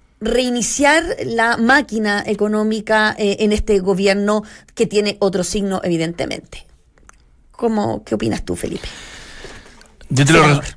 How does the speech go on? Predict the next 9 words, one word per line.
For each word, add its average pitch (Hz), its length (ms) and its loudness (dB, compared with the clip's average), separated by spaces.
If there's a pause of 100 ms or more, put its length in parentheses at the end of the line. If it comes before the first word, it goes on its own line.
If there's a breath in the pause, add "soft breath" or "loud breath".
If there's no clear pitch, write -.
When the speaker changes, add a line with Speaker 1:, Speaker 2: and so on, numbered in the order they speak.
Speaker 2:
yo 135 160 0
te 147 100 2
lo 147 80 4
remus-, 123 360 4 (100)
resumiría, 120 840 2 (480 loud breath)
eh, 101 380 -2 (540)
en 110 180 -2
una 117 180 4
frase. 101 300 -2